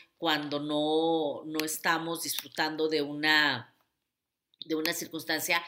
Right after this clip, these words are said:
es muy importante el plantearte, ¿estoy haciendo lo que deseo en mi vida? La mayor parte de los fracasos son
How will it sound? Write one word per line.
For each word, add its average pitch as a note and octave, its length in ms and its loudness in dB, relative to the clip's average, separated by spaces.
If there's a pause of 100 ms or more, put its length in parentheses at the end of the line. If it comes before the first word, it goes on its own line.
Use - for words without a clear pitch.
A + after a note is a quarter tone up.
(260)
es F#3 180 -6
muy G3 200 -10
importante E3+ 1040 -4
el E3+ 160 -6
plantearte, D3+ 840 -8 (380)
¿estoy G#3 360 -10
haciendo F3 640 -12
lo D#3+ 140 -12
que D3 160 -8
deseo D3 640 -10 (420)
en D3 360 -6 (320)
mi D3 200 -14
vida? B2 340 -14 (1000)
La F3+ 140 -2
mayor F3 420 -4
parte - 560 -10 (200)
de E3 120 -14
los D3 200 -12
fracasos - 560 -10
son F3+ 320 -12